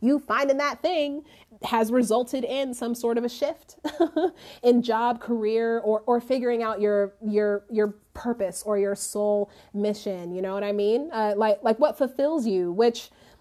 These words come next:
that's also part of the life journey <laughs> as far as I, I mentioned it in the intro, and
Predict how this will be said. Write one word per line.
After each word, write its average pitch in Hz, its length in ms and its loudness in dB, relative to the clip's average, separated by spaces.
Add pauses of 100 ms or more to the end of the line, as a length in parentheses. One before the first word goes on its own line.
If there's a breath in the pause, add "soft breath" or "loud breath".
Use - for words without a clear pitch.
that's 240 260 2
also 226 320 2
part 254 220 2
of 262 60 0
the 269 100 -2
life 277 240 0
journey 220 580 -4
<laughs> 320 320 0
as 269 220 2
far 240 240 4
as 240 260 2
I, 220 200 -2
I 226 80 0
mentioned 240 320 -2
it 240 100 0
in 247 80 -4
the 247 120 -6
intro, 190 600 -6
and 208 160 -4